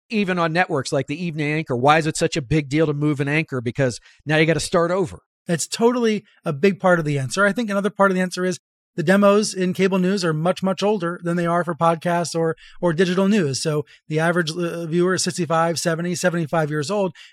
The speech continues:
Speaker 2: They might even more seek out that familiarity. And not just consistency in terms of hosts, but also the format, the structure. It's predictable.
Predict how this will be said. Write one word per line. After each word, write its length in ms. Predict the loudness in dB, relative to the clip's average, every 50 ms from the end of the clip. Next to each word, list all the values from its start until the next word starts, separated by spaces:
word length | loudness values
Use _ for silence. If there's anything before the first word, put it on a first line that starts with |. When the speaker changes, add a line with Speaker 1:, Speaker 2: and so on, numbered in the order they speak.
| _ _
Speaker 2:
They 180 | -2 0 0 0
might 220 | 2 2 0 2
even 300 | 2 0 0 0 -2 -4 -8
more 720 | -14 -12 -12 -12 -10 -2 0 0 2 2 2 0 0 -2
seek 240 | -4 -2 -2 2 2
out 160 | 2 2 2
that 160 | 2 -2 -2
familiarity. 800 | 0 -2 0 0 0 0 2 2 2 2 0 -2 -4 -6 -8 -8 _ _ _ _ _ _ -10
And 80 | -4 -2
not 140 | -2 0 0
just 240 | -2 -6 -6 _ _ _ _
consistency 580 | -4 -4 0 2 0 0 0 -2 -4 -2 -2 -2
in 60 | 0
terms 180 | 0 -2 -2 -2
of 80 | -4
hosts, 320 | -2 0 0 -2 -2 -4 -2
but 100 | 0 0
also 240 | 0 0 0 0
the 100 | -2 -2
format, 360 | -2 -2 -2 -2 0 -2 -4 -8 _ _ _ _ _ _
the 80 | -2 0
structure. 420 | 2 4 2 2 2 0 -10 -8
It's 140 | -10 -12 -12
predictable. 560 | -6 0 0 0 2 0 -2 -4 -4 -6 -14